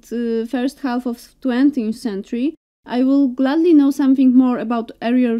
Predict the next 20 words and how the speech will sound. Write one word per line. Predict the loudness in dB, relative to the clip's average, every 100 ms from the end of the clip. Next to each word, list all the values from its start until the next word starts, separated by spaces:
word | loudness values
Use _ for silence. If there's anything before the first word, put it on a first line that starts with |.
| -6
resources | -6 -4 -4 -8 -6 -6 -6
and | -8 -4 -4 -4 -6
concepts, | -4 -4 -4 -8 -8 -18 _ _ _ _
if | -6 -2 0
you |
have | 0 0 -4
them. | -10 -10 -12 _ _ _ _ -8
At | -4
the | 0
beginning | 0 2 2 2 -4
of | -4
twentieth | 0 2 4 0
century | 0 -4 -2 -2 -2
and | -2 -2 0
before | -2 -2 -2 -2 -2
and | 0 0
after | 0 -4 -4 -6 -6
Great | -4 -4 -4
War, | -6 -4 -6 _ _ _ _ _
some | -6 2 2